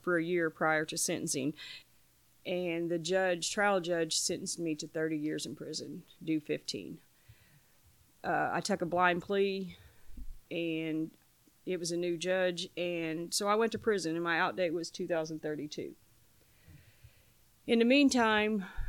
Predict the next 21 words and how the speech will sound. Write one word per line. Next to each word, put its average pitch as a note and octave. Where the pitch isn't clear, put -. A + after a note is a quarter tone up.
uh, F#3
it A3
was G3+
actually, G3
uh, -
October F#3+
of F#3
last F3+
year F#3+
I'd F3
lost F3
the D#3+
appeal. E3
The F3
appeals F3
court E3+
sided E3
with D#3+
the -
trial E3
judge, -